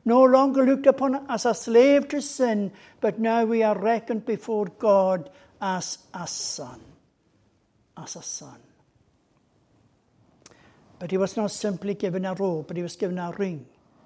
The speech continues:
And this would be a signet ring. And for the son, that meant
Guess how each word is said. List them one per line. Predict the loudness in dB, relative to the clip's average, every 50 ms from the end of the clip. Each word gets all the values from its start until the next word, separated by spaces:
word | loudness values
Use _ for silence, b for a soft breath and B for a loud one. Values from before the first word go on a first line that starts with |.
| b b b b b b b -6
And | -4
this | -2 -2 0 -2
would | -2 -2 -2
be | -2 -2
a | -2 -2
signet | -4 -10 -10 -8 -8 -8 -8 -12 -12 -12 -12 -12 -14 -18 -18 -14
ring. | -12 -12 -12 -12 -14 -18 _ _ _ _ _ _ _ _ _ _ _ _ _ _ _
And | -14 -10
for | -4 -4 -2
the | -2 -2
son, | -2 0 0 0 2 2
that | 2 0 0 0 -4
meant | -6 -6 -6